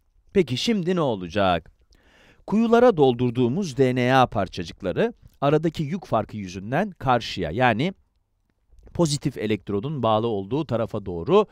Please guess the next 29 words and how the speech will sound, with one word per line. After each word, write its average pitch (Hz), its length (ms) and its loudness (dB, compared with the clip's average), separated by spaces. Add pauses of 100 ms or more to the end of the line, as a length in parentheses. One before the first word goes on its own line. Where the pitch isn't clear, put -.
(240)
ilerlemek 110 580 0
isteyecek. 80 560 -10 (600)
Tıpkı, 160 500 2 (220)
e, 113 160 0
yüzme 135 420 0
müsabakalarında 101 800 -4
hani 117 140 -2
havuzun 123 580 -2
diğer 131 200 2
ucuna 123 260 -4
en 127 120 -4
kısa 120 180 -6
sürede 117 280 -6
ulaşmaya 117 320 -4
çalışan 110 280 -4
yüzücüler 123 420 -2
gibi. 85 200 -10 (720)
İrili 247 220 2
ufaklı 131 480 -2
her 160 300 2
bir 120 100 -2
parçacık 123 500 -2
birbiriyle 123 380 0
yarışacak. - 580 -4
O 240 120 4
halde 165 380 6
size 131 280 -2
bir 135 40 -8
soru. 101 300 -6